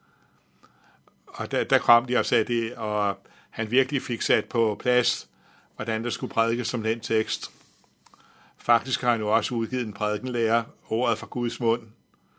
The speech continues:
som i hvert fald nogen af os, os der har studeret teologi, også har læst her i Danmark.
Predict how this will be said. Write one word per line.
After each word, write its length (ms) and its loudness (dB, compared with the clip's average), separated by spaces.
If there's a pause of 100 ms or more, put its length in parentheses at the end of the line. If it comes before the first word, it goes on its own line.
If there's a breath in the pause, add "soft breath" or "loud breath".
(600)
som 280 -4
i 40 2
hvert 220 2
fald 260 0
nogen 260 0
af 140 2
os, 180 -8
os 240 0
der 100 2
har 60 0
studeret 340 0
teologi, 600 -4 (240)
også 300 -2
har 60 0
læst 360 -4
her 200 0
i 60 -2
Danmark. 420 0